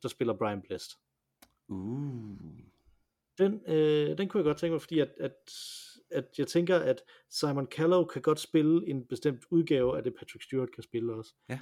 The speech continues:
Speaker 1: Øh, for eksempel det, han gør i, i Frasier, øh, kunne, kunne Simon Callow også godt gøre.
Speaker 2: Mhm.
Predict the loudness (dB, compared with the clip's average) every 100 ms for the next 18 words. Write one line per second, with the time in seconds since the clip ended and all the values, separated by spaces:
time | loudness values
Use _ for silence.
0 | -8 -2 -2 0 -2 2 0 0 -2 -2
1 | -6 -12 -8 -4 -2 -4 -10 -12 -10 -8
2 | -6 -6 -8 -10 -12 -6 -2 -2 -4 -8
3 | -10 -8 -8 -8 -6 -6 -6 -10 -12 -12
4 | -10 -10 -10 -10 -10 -10